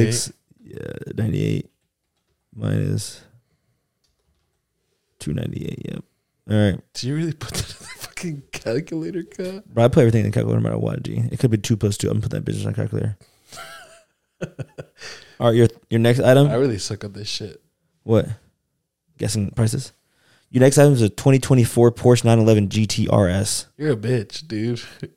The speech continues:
Speaker 1: What?
Speaker 2: You're a bitch.
Speaker 1: <laughs> I said you could put cars or anything.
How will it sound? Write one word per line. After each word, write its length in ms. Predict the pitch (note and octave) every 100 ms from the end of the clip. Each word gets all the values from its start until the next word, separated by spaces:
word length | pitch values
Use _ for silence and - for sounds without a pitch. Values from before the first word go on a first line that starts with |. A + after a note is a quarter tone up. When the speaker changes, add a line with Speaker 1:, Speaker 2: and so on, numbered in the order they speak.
| _ _ _ _ _ _ _ _
Speaker 1:
What? 380 | A#2+ A#2 G2 G#2 A2
Speaker 2:
You're 220 | C3 D#3
a 20 |
bitch. 440 | E3+ F3+ A2+ - - - - -
Speaker 1:
<laughs> 20 |
I 160 | - D#3
said 240 | - G3
you 80 | G3+
could 80 | F#3+
put 180 | F#3 -
cars 380 | D#3+ F3+ F#3+
or 60 | E3
anything. 420 | F#3+ E3 C3 -